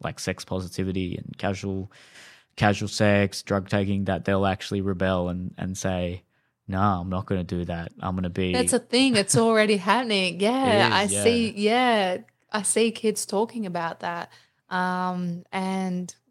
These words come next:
Speaker 2: saying, like, "I don't wanna be a part of this," or, like, "This is not the culture I wanna participate in," et cetera. So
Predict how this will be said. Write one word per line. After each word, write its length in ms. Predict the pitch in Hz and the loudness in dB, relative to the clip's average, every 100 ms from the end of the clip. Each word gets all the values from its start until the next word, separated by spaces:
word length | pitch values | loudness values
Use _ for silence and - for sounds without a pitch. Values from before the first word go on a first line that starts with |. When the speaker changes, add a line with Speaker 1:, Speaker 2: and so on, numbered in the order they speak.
| _ _ _ | _ _ _
Speaker 2:
saying, 480 | - 196 190 190 | -6 -2 0 0
like, 220 | 185 175 180 | -2 -2 0
"I 100 | 185 | 0
don't 120 | 180 | 0
wanna 180 | 190 220 | 0 4
be 160 | 233 | 4
a 40 | 226 | 2
part 360 | - 175 170 | -2 -4 -2
of 140 | 170 170 | -4 -8
this," 420 | 165 170 - - | -8 -4 -2 0
or, 320 | 175 175 175 - - _ _ | 2 0 0 -6 -20 _ _
like, 220 | 185 180 - | -2 -2 -4
"This 260 | 185 220 208 | -2 0 2
is 140 | 196 | 2
not 260 | 196 202 202 | 4 2 2
the 80 | 196 | 0
culture 420 | 208 208 208 208 | 4 4 6 6
I 120 | 196 | 6
wanna 240 | 196 196 | 6 2
participate 720 | 190 196 233 214 196 214 208 202 | 0 0 2 2 0 2 2 4
in," 260 | 202 196 | 2 0
et 160 | 190 - | -2 0
cetera. 300 | 208 - 196 | -2 0 0
So 300 | - 196 | 2 2